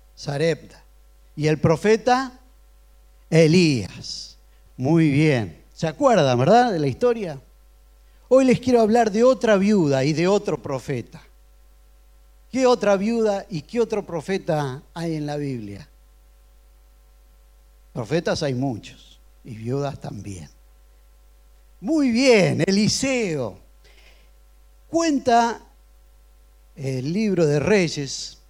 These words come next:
¿m? que Eliseo, que era un profeta también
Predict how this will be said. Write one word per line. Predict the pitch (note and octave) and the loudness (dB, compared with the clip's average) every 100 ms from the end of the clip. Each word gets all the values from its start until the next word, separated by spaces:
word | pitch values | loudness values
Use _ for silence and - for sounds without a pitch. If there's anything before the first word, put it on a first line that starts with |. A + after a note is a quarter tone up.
| _ - | _ -10
¿m? | D#3+ F#3+ G3 - _ _ _ _ | -8 -6 -8 -16 _ _ _ _
que | C4 | 0
Eliseo, | B3+ A#3 G3 D4+ C#4 G#3+ F#3+ F#3 F#3+ - _ _ _ _ _ _ _ _ _ _ _ | 2 2 0 -2 0 2 2 -2 -6 -18 _ _ _ _ _ _ _ _ _ _ _
que | - F#3+ F#3 F#3 E3+ - | -2 2 2 2 0 0
era | F#3 A3 | 0 2
un | A3 | -2
profeta | G3+ F3+ A#3 A#3 G3 | -2 -2 -2 -2 -4
también | D#3+ E3+ D#3+ D#3+ C3+ | -4 -4 -2 -2 -4